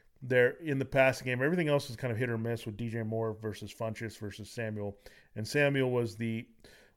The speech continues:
weapon du jour here in the passing game. So you, you look overall, that's what the Panthers wanna do. They wanna run the ball, be effective, and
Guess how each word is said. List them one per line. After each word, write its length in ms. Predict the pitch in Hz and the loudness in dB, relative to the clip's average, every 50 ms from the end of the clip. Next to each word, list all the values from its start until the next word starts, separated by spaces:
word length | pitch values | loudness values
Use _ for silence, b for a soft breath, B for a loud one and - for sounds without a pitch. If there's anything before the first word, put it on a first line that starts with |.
| b | b
weapon 400 | 131 135 147 143 143 143 131 120 | 6 8 8 8 8 6 0 0
du 180 | 113 120 120 113 | 0 0 0 0
jour 580 | 104 101 113 127 131 127 120 120 117 117 - - - | 0 0 0 0 2 2 2 2 0 0 -2 -6 -8
here 380 | 104 - 123 127 120 117 117 | -6 -2 0 2 2 2 2
in 180 | 117 - 127 117 | 0 -2 -4 -6
the 80 | 113 101 | -4 -2
passing 380 | - 123 120 117 - - 113 107 | 0 0 0 0 0 -2 -6 -6
game. 240 | 101 98 95 95 | -6 -6 -6 -8
So 280 | - - 117 107 98 - - b b b b b b b b b - | -6 -4 -2 -2 -2 -4 -8 b b b b b b b b b -6
you, 240 | 139 139 131 135 - - | -2 -2 -2 -2 -2 -2
you 120 | 156 139 143 | 0 2 4
look 180 | 170 165 170 160 | 4 6 6 6
overall, 560 | 147 135 143 139 139 135 131 131 131 131 - | 6 6 8 10 10 10 10 10 8 6 4
that's 200 | 139 131 123 - - | 2 2 2 2 0
what 80 | 101 | -2
the 80 | - 104 - _ _ _ _ _ _ _ _ _ _ _ _ - - - | -2 -4 -10 _ _ _ _ _ _ _ _ _ _ _ _ -18 -6 0
Panthers 320 | 139 127 123 123 120 110 | 0 0 0 0 -2 -2
wanna 180 | 117 120 117 113 | -2 -2 0 0
do. 220 | 110 120 120 117 | 0 0 0 0
They 80 | 120 117 | 0 0
wanna 180 | 113 113 107 | 0 -2 -2
run 180 | 110 123 127 127 | 0 0 0 0
the 60 | 123 | 0
ball, 200 | 113 123 120 117 | 2 2 2 2
be 140 | 107 117 113 | 2 0 -2
effective, 560 | 104 - - 135 123 113 - - 120 113 110 | -2 -2 0 0 0 0 0 -2 -2 -2 -2
and 180 | 107 107 107 | -2 -4 -6